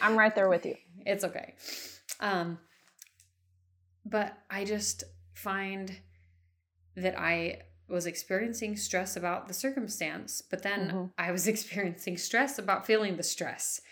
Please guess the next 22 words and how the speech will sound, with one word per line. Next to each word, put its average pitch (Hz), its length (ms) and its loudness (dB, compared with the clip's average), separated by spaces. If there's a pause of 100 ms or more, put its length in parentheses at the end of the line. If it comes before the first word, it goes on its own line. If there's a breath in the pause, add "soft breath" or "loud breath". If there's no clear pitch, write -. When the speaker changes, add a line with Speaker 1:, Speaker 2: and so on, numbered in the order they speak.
(400 loud breath)
Speaker 1:
Right. 170 240 0
Speaker 2:
Like, 175 300 0
you 202 120 2
know, 165 140 2
where 180 140 4
you, 165 400 2
you 185 100 0
get 214 220 2
stressed - 420 0
about 165 220 -2
being 151 220 -4
stressed - 500 -4
because 165 240 -8
you're 165 100 -6
like, 156 220 -6
"Well, 170 100 -6
I 170 40 -4
don't 202 140 -10
wanna 220 180 -4
feel 175 180 -12
stressed - 400 -10
anymore. - 380 -16